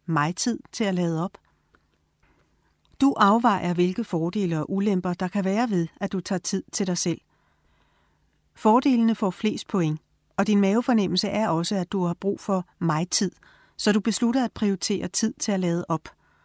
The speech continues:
Når du har truffet en beslutning om at forandre noget, har du et mål at gå efter. Det kan være svært at forandre sit hverdagsliv, så det skal være et konkret mål,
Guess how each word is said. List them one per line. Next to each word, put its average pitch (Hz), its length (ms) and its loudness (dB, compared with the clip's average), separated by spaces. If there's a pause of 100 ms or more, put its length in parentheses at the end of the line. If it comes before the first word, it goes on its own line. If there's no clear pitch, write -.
(1000)
Når 220 100 6
du 214 100 6
har 214 60 4
truffet 240 340 4
en 247 80 4
beslutning 254 500 0
om 170 140 0
at 175 80 -2
forandre 185 420 -2
noget, 175 380 0
har 185 180 -2
du 214 120 -4
et 208 120 -4
mål 185 380 2
at 202 140 -6
gå 202 220 0
efter. 160 280 -4 (720)
Det 196 100 2
kan 190 80 2
være 156 120 2
svært 190 300 -2
at 170 60 -10
forandre 170 460 -2
sit - 180 -4
hverdagsliv, 170 580 -2 (420)
så 214 140 0
det 214 140 2
skal 226 180 0
være 208 140 2
et 202 60 -4
konkret - 480 -2
mål, 160 260 0